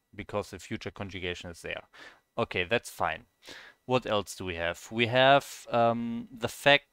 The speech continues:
that the subject, if it's the same, can be omitted in the second part, which is the case here, for example. Here we have 저는, and here we don't. Here we also have 저는.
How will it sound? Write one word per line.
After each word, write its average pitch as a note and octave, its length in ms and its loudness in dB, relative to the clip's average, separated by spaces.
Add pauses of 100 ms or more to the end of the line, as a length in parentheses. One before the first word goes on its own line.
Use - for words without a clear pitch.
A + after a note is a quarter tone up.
that B2 220 0
the - 180 -8
subject, - 880 2
if C#3 220 -4
it's - 160 -8
the A#2 80 -10
same, A3+ 480 0 (380)
can D#3+ 200 0
be D3 140 -2
omitted A2 540 -4 (580)
in A2+ 140 -8
the G2+ 100 -4
second - 420 -6
part, - 400 -10 (560)
which A2 220 -6
is A2 220 -12
the A#2 80 -6
case A2 400 -4
here, G2+ 320 -2
for E2 240 -12
example. - 640 -12
Here A#2+ 140 -2
we A#2+ 120 0
have A2 220 2
저는, C3+ 640 -4 (600)
and - 180 -6
here B2 160 -2
we A2+ 120 0
don't. - 560 -8 (1800)
Here C#3 280 0
we C#3 120 -4
also C#3 360 2
have G#2+ 160 0
저는. B2 580 -4